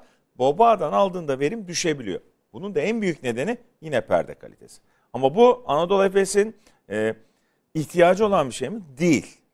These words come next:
Çünkü alışkanlıkları doğrultusunda bugüne kadar o ihtiyaç duymadan şampiyonluğa ulaştı. Devam ettik lütfen. Duralım. Şimdi ikili oyunun oynandığı yere bakıyorsun.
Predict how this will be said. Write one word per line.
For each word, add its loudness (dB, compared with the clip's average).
Çünkü -8
alışkanlıkları 0
doğrultusunda -6
bugüne -10
kadar -6
o -6
ihtiyaç -4
duymadan -4
şampiyonluğa -16
ulaştı. -20
Devam 4
ettik -4
lütfen. -4
Duralım. 4
Şimdi -2
ikili -2
oyunun 0
oynandığı 2
yere 6
bakıyorsun. 0